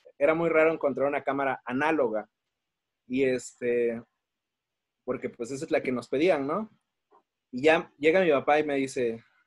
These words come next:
este, con mi mamá, ¿no? Así de, "No, pues mira, te compramos esta cámara", ¿no? O sea, ni me preguntaron,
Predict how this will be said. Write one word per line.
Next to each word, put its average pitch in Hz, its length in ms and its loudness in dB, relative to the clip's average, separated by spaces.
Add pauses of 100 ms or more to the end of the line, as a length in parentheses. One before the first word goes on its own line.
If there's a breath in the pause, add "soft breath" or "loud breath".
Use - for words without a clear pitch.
(120)
este, 110 840 -8
con 127 160 -4
mi 135 80 -2
mamá, 131 280 -2
¿no? 131 140 -4
Así 131 180 -8
de, 117 160 -2
"No, 160 220 -2
pues 139 140 -4
mira, 156 220 0
te 139 80 -6
compramos 135 420 -4
esta 143 220 -8
cámara", 123 380 -6
¿no? 113 160 -8
O 156 200 -18
sea, 156 100 -2
ni 165 100 0
me 147 80 0
preguntaron, 160 1000 -2